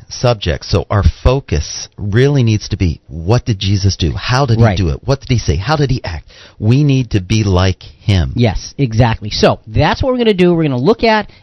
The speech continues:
Speaker 2: and observe what he did and the things he said and the places he went so we can draw the lessons, uh, for ourselves. Let's get started, Jonathan. This is a fascinating soundbite. This is from truth or tradition dot com,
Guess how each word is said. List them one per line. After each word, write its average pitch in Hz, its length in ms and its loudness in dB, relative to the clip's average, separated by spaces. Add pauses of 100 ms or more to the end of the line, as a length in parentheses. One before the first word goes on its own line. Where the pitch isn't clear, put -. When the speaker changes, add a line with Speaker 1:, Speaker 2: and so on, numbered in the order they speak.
Speaker 2:
and 123 100 -4
observe 135 420 0
what 202 180 0
he 180 100 -4
did 165 280 0
and 135 120 -2
the 113 80 -2
things 165 240 0
he 151 80 -2
said 165 240 0
and 151 120 -2
the 117 60 -2
places 156 400 0
he 139 140 -2
went 123 260 0 (220)
so - 160 -2
we 147 160 4
can 165 180 0
draw 139 280 4
the 131 60 -2
lessons, 120 520 0 (240)
uh, 117 200 -4
for 120 200 2
ourselves. 107 400 -2 (200)
Let's 262 180 2
get 370 140 0
started, 226 380 2
Jonathan. 165 480 0
This 349 220 2
is 214 160 -8
a 143 180 -4 (360)
fascinating 143 1000 0
soundbite. 123 640 0
This 254 180 -4
is 254 80 -6
from 147 160 -4
truth - 260 -6
or 180 80 2
tradition 143 440 0
dot 120 220 2
com, 98 280 0